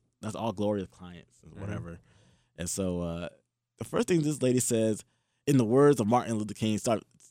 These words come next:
Speaker 1: like, spewing out this quote. I'm like, "Man, leave M L K out of this."
Speaker 2: <laughs>
Speaker 1: All right. And why the only black person at the podium, you gonna spew out some M L K not leave that shit. Keep him out of it. All right.
Speaker 2: <laughs>
Speaker 1: Keep him out of it.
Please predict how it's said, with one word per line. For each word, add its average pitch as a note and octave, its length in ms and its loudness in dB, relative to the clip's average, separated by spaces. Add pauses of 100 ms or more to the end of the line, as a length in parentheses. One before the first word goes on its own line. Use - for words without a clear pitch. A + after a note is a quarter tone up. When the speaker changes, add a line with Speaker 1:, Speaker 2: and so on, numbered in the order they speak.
(180)
Speaker 1:
like, G#2 140 -8 (280)
spewing C3+ 260 0
out B2 120 4
this A2+ 120 0
quote. C3 240 2 (160)
I'm B3+ 80 2
like, B3 100 6
"Man, A3+ 240 4
leave D#4 400 6
M A3+ 360 2
L G3 260 6
K E3+ 440 0
out B2 180 6
of C#3 80 6
this." D3 300 4 (220)
Speaker 2:
<laughs> - 240 -10
Speaker 1:
All A#2+ 140 0
right. B2+ 180 2 (380)
And G#3 160 8 (200)
why E4 360 4 (160)
the D#3+ 100 4 (100)
only F4 600 6
black G3+ 460 2
person G3+ 340 4 (320)
at G3+ 180 4
the F#3 60 4
podium, D3 520 4
you F3 120 6
gonna D#3+ 240 8 (160)
spew - 320 0
out D3+ 120 4
some B2+ 140 2
M C#3 140 2
L C3 60 6
K B2+ 160 4
not B2 240 2
leave A4 240 4
that D#4 160 4
shit. - 320 2 (240)
Keep E4 180 4
him A3+ 140 6
out D#3+ 180 10
of B2 80 4
it. - 220 4
All B2+ 100 6
right. C#3+ 180 6 (120)
Speaker 2:
<laughs> - 500 -12
Speaker 1:
Keep C#4+ 200 4
him G3 120 6
out E3 160 8
of D#3 100 4
it. E3 180 2